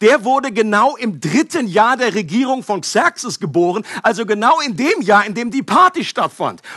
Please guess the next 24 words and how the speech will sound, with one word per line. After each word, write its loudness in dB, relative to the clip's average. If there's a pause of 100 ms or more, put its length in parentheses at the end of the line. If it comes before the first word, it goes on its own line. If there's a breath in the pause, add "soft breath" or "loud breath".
(120)
Und 0
wenn 2
dem 0
so 2
ist, -4 (1040 loud breath)
dann 2
war 4
Vashti 2
zu -2
der 0
Zeit, 2
als -4
sie -10
vom -4
König 0
gerufen -4
wurde, 0
hochschwanger, -4 (1000)
was -2
ein -6
zusätzlicher -2
Grund -4
sein -4
könnte, -6